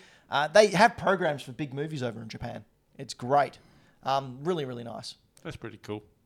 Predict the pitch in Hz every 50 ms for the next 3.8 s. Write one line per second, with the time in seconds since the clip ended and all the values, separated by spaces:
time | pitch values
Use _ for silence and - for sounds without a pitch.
0 | _ _ _ _ _ _ _ - 185 208 226 233 233 240 - - 262 254 254 233
1 | 247 240 254 285 330 370 359 - 240 208 175 - - 147 - 127 - - - -
2 | - - - - - 147 147 139 113 _ 135 143 160 190 190 151 127 - 151 175
3 | 240 359 370 - - 107 107 - - - - - - - -